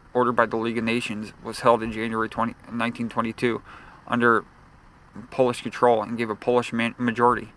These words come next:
The Lithuanians refused to accept the vali-, validity of this vote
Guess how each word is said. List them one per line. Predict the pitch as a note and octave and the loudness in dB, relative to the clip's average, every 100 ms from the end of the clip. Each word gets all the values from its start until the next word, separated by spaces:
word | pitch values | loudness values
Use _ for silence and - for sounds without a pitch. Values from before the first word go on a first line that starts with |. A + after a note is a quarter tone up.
| _ - | _ -2
The | |
Lithuanians | B2 B2+ B2+ C3 C3+ A#2 A2+ A2 | 0 0 0 0 0 -2 -4 -2
refused | A2+ - C3 B2 - | -4 -2 -2 -2 -4
to | |
accept | G#2+ - A2 | -8 -4 -4
the | A2 | -4
vali-, | G#2+ A2 A2 A2+ - | -2 0 2 0 -4
validity | A#2 A2 A#2 A#2 A#2 A#2 | -8 -2 0 0 -2 -4
of | A#2 A2+ | -4 -4
this | A#2 | -6
vote | - A2+ A#2 | 0 0 0